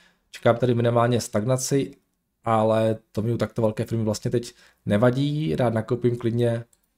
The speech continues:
s diskontem i pár desítek procent. Mají top lidi ve firmě, kteří přemýšlí do-, nad produkty. Ehm,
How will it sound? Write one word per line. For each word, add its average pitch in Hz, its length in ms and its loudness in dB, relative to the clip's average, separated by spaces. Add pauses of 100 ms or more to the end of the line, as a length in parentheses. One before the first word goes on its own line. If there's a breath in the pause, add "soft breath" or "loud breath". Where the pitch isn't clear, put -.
(300)
s 95 160 -10
diskontem 117 520 -4
i 98 60 -6
pár 101 240 -4
desítek 104 280 -8
procent. 101 560 -6
Mají 101 480 -6
top - 200 -8
lidi 104 160 -8
ve 95 80 -6
firmě, 127 300 -2
kteří 110 260 -8
přemýšlí 101 380 -8
do-, 101 120 -4 (220)
nad 92 140 -8
produkty. 98 480 -8 (580 loud breath)
Ehm, 143 500 4